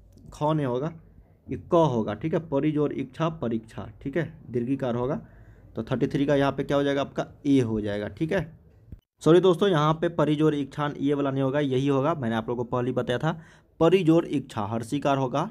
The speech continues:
ठीक है, क्योंकि यहाँ पे दीर्घी ल-, लगा हुआ है, तो ये हर्षी और दीर्घी मिलके ये बड़ी कार यहाँ पे बन जाता है, ठीक है। तो यहाँ पे थर्टी थ्री का बी याद रखिएगा, परीक्षा, परि जोड़ इच्छा, ठीक है। चलिए थर्टी फ़ोर देखते हैं यहाँ पे दोस्तों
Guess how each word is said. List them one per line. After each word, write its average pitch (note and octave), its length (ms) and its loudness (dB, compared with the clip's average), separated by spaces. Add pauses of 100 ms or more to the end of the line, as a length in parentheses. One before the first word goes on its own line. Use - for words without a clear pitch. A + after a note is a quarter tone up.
ठीक D#3 140 -8
है, D3 60 -2
क्योंकि C3 280 -8
यहाँ B2 140 -4
पे C3+ 140 -6
दीर्घी A#2+ 320 -2
ल-, A#2 180 0
लगा A2+ 240 0
हुआ B2+ 180 -2
है, C3 60 -4
तो C3 100 -8
ये B2 80 -2
हर्षी A2+ 340 -4
और A#2+ 120 0
दीर्घी A#2+ 280 -2
मिलके A#2 300 -2
ये D3 220 0 (420)
बड़ी B2+ 220 2
कार B2+ 200 2
यहाँ A2+ 200 2
पे D3 140 0
बन A2+ 220 0
जाता G#2 280 -4
है, G2+ 120 -10
ठीक C3+ 180 -6
है। F3+ 60 -4 (420)
तो A#2+ 60 -6
यहाँ B2 140 0
पे C3 120 -4
थर्टी B2+ 240 -4
थ्री B2+ 180 -4
का D3 140 0
बी B2+ 240 -2
याद A#2 160 4
रखिएगा, A#2+ 360 0 (100)
परीक्षा, A2+ 500 -2
परि B2 260 -2
जोड़ C#3 200 2
इच्छा, A2+ 360 -6
ठीक D3 200 -6
है। G3+ 60 0 (680)
चलिए E3+ 120 6
थर्टी E3+ 200 4
फ़ोर F#3+ 200 2
देखते F3+ 220 0
हैं F3 60 2
यहाँ E3 120 2
पे E3+ 100 0
दोस्तों D#3+ 300 0